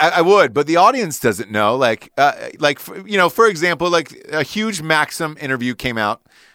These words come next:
um, about Range fifteen, about the movie. Um, it kinda talked about, it, it briefly touched on how you're the, you're the Svengali, if you will, who put us all together.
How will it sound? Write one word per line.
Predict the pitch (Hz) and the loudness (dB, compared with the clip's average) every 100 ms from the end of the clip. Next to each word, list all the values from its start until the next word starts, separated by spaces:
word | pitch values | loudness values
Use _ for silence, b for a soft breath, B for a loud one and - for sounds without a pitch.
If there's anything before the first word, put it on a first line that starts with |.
| b 117 | b -4
um, | 113 107 104 | 0 0 -2
about | 117 131 131 127 | 0 2 2 0
Range | 139 127 | -4 -4
fifteen, | 143 - 131 123 | -10 -8 -8 -2
about | 123 117 | -2 -2
the | |
movie. | 113 123 120 127 131 b b b b - | -2 -4 -2 -4 -6 b b b b -4
Um, | 113 117 113 113 139 | -2 0 0 -4 -6
it | 135 | -4
kinda | 175 185 156 | 0 0 0
talked | 180 170 - | 2 0 0
about, | 147 147 | 0 0
it, | 165 170 | 0 -6
it | 165 131 | -8 -2
briefly | 185 202 214 | -2 -2 -6
touched | - 185 170 - | -2 -2 -2 -2
on | 156 151 | -2 -2
how | 147 147 | -2 -2
you're | 139 127 | 0 -2
the, | 143 151 | -4 -6
you're | 139 139 127 | -12 -6 -4
the | 120 | -4
Svengali, | - - 156 143 120 131 170 180 123 123 _ | -8 -2 -2 -2 -2 2 2 2 -4 -10 _
if | - | -14
you | 127 | -10
will, | 117 117 135 127 | -4 -4 -6 -16
who | 120 | -6
put | 131 | -4
us | 120 - | -4 -4
all | 131 | -4
together. | 104 104 139 123 131 | -4 -2 0 0 -6